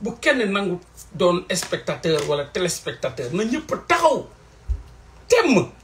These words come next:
ñu xeex li fi ne. Ndax li fi ne, comme nu ma koy waxee, ñëpp kenn umpale wu ci ni Macky Sall rey na plus de soixante-cinq doomu aadama.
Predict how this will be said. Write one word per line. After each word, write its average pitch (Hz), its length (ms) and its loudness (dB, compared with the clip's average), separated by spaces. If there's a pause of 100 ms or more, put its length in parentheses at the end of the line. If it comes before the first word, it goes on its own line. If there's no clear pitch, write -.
(140)
ñu 165 120 4
xeex 170 260 2
li 143 120 -2
fi 139 120 -4
ne. - 120 -6 (2250)
Ndax 185 200 -2
li 240 120 0
fi 254 100 2
ne, 214 140 4 (1500)
comme 262 200 6
nu 247 60 2
ma 240 100 0
koy 202 180 4
waxee, 185 400 2 (1500)
ñëpp 247 580 2 (300)
kenn 392 340 2
umpale 254 320 -2
wu 220 180 -4
ci 208 120 -6
ni 202 260 -4 (160)
Macky 208 280 -4
Sall 190 360 0
rey 190 200 2
na 190 160 -4 (1160)
plus 208 180 -4
de 190 120 0
soixante-cinq 254 1160 0 (680)
doomu 170 320 4
aadama. 107 400 -10